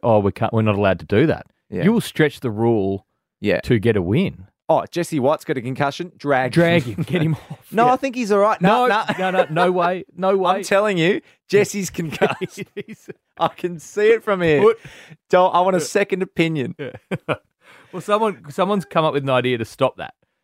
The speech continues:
Speaker 1: to
Speaker 2: Yeah.
Speaker 1: make it even fairer. And I love this idea.
Speaker 2: It's great.
Speaker 1: This is Craig Smith on Twitter. I spotted this randomly.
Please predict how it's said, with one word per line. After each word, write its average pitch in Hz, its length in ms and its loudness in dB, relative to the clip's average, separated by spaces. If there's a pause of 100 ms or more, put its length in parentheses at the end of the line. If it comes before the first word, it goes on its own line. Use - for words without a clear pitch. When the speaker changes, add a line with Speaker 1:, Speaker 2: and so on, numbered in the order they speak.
(100)
Speaker 1:
to 117 60 0
Speaker 2:
Yeah. 123 60 2
Speaker 1:
make 151 180 2
it 139 80 0
even 117 260 -4
fairer. 110 460 -4
And 117 100 -2
I 120 80 4
love 107 240 0
this 92 160 -6
idea. 90 300 -6
Speaker 2:
It's 110 180 -2
great. - 300 -2 (260)
Speaker 1:
This 127 160 -4
is 143 100 -4
Craig 143 380 0
Smith 117 380 -6
on 107 120 -4
Twitter. 95 440 -4 (260)
I 113 60 -10
spotted 127 320 -2
this 107 180 -8
randomly. 104 540 -6